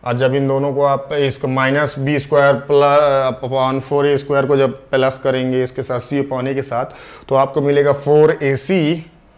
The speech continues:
और ये मिल जाएगा माइनस बी स्क्वायर और ये आपको मिलेगा upon पे फ़ोर ए स्क्वायर,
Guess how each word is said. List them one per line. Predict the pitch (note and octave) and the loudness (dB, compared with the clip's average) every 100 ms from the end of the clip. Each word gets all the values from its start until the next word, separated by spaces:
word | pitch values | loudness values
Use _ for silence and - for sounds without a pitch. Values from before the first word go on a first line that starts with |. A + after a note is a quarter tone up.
| _ _ _ B2+ | _ _ _ -6
और | B2+ C3 C3 C3+ | -2 0 2 0
ये | C3 C#3+ | 0 0
मिल | D3 D3 | 0 0
जाएगा | C#3+ C#3 C#3+ C#3+ | 2 2 2 0
माइनस | C#3+ C3+ C#3 C#3 D3+ C3 | 0 -2 -2 -2 -2 -2
बी | C3+ C#3+ C#3 | -2 -2 -2
स्क्वायर | - D#3 D#3 C3+ C#3 D3+ - - _ _ _ _ _ _ | -4 0 4 4 2 0 -8 -20 _ _ _ _ _ _
और | A#2+ B2 B2+ | -8 -2 -2
ये | B2+ C3+ C#3 | -2 -2 0
आपको | C3+ C3 C3+ C3+ | 2 0 -2 -4
मिलेगा | C3 C3+ C#3+ C#3+ C3+ | -2 -2 0 2 0
upon | C3+ C3+ C#3+ C3 | 0 -2 -2 -4
पे | C#3+ C#3 | -4 -6
फ़ोर | - C3+ C3+ C3+ C#3 C3+ | -6 -6 -2 -2 -2 -2
ए | - C#3+ D3 C#3 | -4 -4 -2 -4
स्क्वायर, | B2+ - C#3 C3+ A#2+ G#2 | -6 -6 0 4 4 0